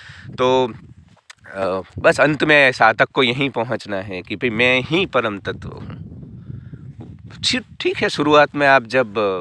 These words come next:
पाँचवीं कक्षा में हो, सातवीं कक्षा में हो, मूर्ति पूजा से, भक्ति योग से अपनी शुरुआत कर सकते हो,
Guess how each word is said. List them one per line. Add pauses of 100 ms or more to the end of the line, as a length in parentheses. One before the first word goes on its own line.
पाँचवीं
कक्षा
में
हो,
सातवीं
कक्षा
में
हो,
मूर्ति
पूजा
से,
भक्ति
योग
से
अपनी
शुरुआत
कर
सकते
हो,